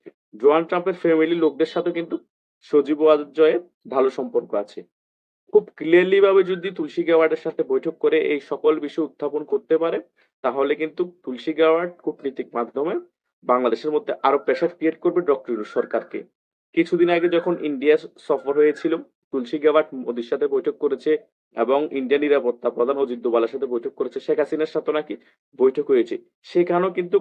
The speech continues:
অনেক বিষয় উত্থাপন হয়েছে। তিনি কিন্তু একটি গুরুত্বপূর্ণ বক্তব্য দিয়েছিল, ওই বক্তব্যের কারণে বাংলাদেশও তোড়পাড় হয়েছিল। এখন সজীব ওয়াজেদ জয়ও কিন্তু আরো স্ট্রংলি পদক্ষেপ নেয়ার জন্য তুলসী গ্যাবার্ডের সাথে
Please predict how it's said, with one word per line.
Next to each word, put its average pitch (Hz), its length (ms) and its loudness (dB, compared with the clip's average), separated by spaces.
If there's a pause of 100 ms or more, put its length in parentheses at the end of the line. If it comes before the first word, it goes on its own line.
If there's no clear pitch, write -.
(140)
অনেক 143 380 0
বিষয় 170 380 -2
উত্থাপন 151 420 -2
হয়েছে। 160 380 2 (560)
তিনি 151 160 -2
কিন্তু 175 220 0
একটি 175 200 -4
গুরুত্বপূর্ণ 160 540 -2
বক্তব্য 127 480 0
দিয়েছিল, 135 460 -2 (480)
ওই 190 140 6
বক্তব্যের 180 500 2
কারণে 156 320 2
বাংলাদেশও 143 560 -2 (300)
তোড়পাড় 131 360 2
হয়েছিল। 120 480 -2 (500)
এখন 240 380 2 (220)
সজীব 160 400 0
ওয়াজেদ 175 300 4
জয়ও 143 280 4
কিন্তু 175 380 2
আরো 147 340 2
স্ট্রংলি 160 540 -2 (320)
পদক্ষেপ 147 460 0
নেয়ার 180 280 -2
জন্য 160 240 0 (1080)
তুলসী 135 320 -4
গ্যাবার্ডের 165 420 4
সাথে 180 340 -2